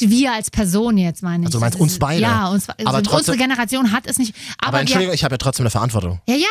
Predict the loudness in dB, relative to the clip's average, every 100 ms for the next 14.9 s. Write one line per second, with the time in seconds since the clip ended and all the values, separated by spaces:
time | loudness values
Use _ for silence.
0 | -2 -4 -2 -2 -2 -2 -2 -2 -4 -2
1 | 0 2 2 -2 -4 -10 -8 -6 -6 -8
2 | -8 -6 -6 -6 -6 -6 -4 -4 -6 -16
3 | -20 _ -16 -12 -12 -14 _ _ _ _
4 | _ -4 -4 -6 -4 -4 -6 -8 -6 -4
5 | -2 0 0 0 0 -2 -4 -2 -2 0
6 | 2 2 2 0 -2 -2 -2 0 0 0
7 | 0 0 -2 0 0 -2 -2 0 0 0
8 | 0 0 -2 -4 0 2 2 2 0 -2
9 | 0 -2 0 -4 -4 -2 0 2 2 0
10 | 0 -2 -2 -4 -2 -2 -4 -6 -2 -2
11 | -2 -2 0 0 -2 -2 -4 -4 -6 -8
12 | -8 -10 -6 -6 -6 -8 -8 -8 -10 -16
13 | -12 -8 -8 -6 -8 -6 -4 -4 -2 -4
14 | -4 -6 -6 -6 -6 -6 -4 -4 -6